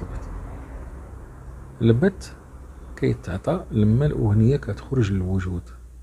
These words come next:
وكاين أغاني خرجوا للوجود عن طريق مواقع منها اليوتيوب وما جاوره، وبدون ما يدوزوا للإذاعة.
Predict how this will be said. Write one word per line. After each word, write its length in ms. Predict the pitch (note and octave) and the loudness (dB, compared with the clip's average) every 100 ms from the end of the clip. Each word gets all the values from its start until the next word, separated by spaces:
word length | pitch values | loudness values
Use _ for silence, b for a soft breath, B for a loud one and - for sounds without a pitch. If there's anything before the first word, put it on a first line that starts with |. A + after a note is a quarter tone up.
| b b b b b b b b b - - - | b b b b b b b b b -18 -18 -10
وكاين 600 | G2 G2 F#2 - D3 B2+ | -2 -2 -2 0 2 2
أغاني 560 | - G2+ G2+ A2 D#3+ F3+ | 0 -2 0 0 0 -4
خرجوا 500 | - - A#2 G#2+ A#2 | -6 2 4 4 4
للوجود 640 | A2+ A2+ A#2+ A#2 E3 E3+ - - - b b b b | 2 2 2 2 2 0 -2 -18 -20 b b b b
عن 200 | - A#2 | -2 0
طريق 480 | A#2 A#2+ B2+ - - - - - - - - | 2 0 -4 -6 -14 -20 -20 -20 -20 -20 -2
مواقع 540 | A2 G#2+ C#3+ - G2 F#2+ | 2 4 4 0 -6 -2
منها 260 | G2 F#2 G2+ | 2 4 4
اليوتيوب 800 | G2+ G2 - B2 G2 F#2 F2 G2+ | 6 4 6 4 4 0 -8 -6
وما 280 | G2+ F#2+ G2 | 0 4 4
جاوره، 460 | G2 G#2 C3+ F#3+ - - b b b b b b b - | 4 4 4 2 -2 -16 b b b b b b b -6
وبدون 420 | B2+ A2+ A#2 G#3 G#3+ | -2 -2 2 4 4
ما 120 | G3 | 4
يدوزوا 360 | D#3 D3 A#2+ | 4 0 -2
للإذاعة. 460 | A2+ - G2+ F2 F2+ | -4 -2 -2 -2 -8